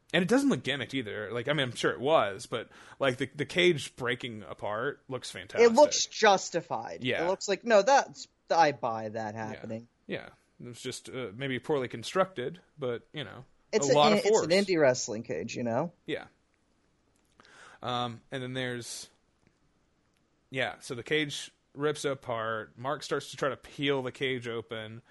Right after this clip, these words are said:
Speaker 1: Jay realizes that he's falling backwards, and he, like,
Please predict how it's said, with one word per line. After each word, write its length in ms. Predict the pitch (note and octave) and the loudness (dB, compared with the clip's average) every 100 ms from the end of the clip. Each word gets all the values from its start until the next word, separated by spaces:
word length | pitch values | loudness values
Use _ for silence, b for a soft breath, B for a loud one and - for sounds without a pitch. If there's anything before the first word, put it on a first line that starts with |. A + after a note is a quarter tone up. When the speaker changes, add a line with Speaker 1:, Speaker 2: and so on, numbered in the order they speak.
| b b b B2+ | b b b -4
Speaker 1:
Jay 300 | B2+ D3 E3 | 4 6 6
realizes 720 | C#3 C#3+ C3 B2+ A2+ B2+ A2+ | 4 4 4 2 0 -4 -6
that 80 | A2+ | -8
he's 140 | A2+ | -8
falling 460 | - B2+ C3 B2 A2+ | -6 -2 0 -2 -2
backwards, 640 | A#2+ B2 - A2 A2+ A2+ | -2 -2 -4 -8 -8 -8
and 120 | A2 | -12
he, 240 | G#2+ C3 B2+ | -8 -6 -4
like, 380 | A#2+ A2+ - | -4 -6 -12